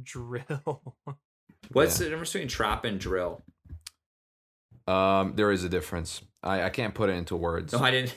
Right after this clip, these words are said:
Speaker 2: Oh, okay, okay.
Speaker 3: Yeah, I, but I know there's a difference.
Speaker 1: Try, try to put it into words, Amber.
Speaker 3: Um, drill is, is more similar to Pop Smoke type approach. Trap is closer to Chief Keef.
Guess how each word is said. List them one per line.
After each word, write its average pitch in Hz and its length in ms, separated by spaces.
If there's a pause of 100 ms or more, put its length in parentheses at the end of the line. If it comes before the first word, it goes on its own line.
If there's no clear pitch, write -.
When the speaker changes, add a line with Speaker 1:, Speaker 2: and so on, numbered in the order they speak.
(200)
Speaker 2:
Oh, 90 260
okay, - 160
okay. - 140
Speaker 3:
Yeah, 82 220 (160)
I, 107 100
but 107 240
I 98 160
know 101 100
there's 92 180
a - 20
difference. 98 180
Speaker 1:
Try, 139 380
try 147 320
to 139 80
put 123 180
it 117 60
into 113 240
words, 117 240
Amber. 110 300 (1800)
Speaker 3:
Um, 85 800 (500)
drill 135 500
is, 104 280 (120)
is 98 180
more 107 600 (1040)
similar 107 500
to 98 200
Pop 110 480
Smoke 98 580 (200)
type 107 420
approach. 107 640 (100)
Trap 113 540
is 87 280
closer 101 380
to 87 120
Chief 85 340
Keef. - 200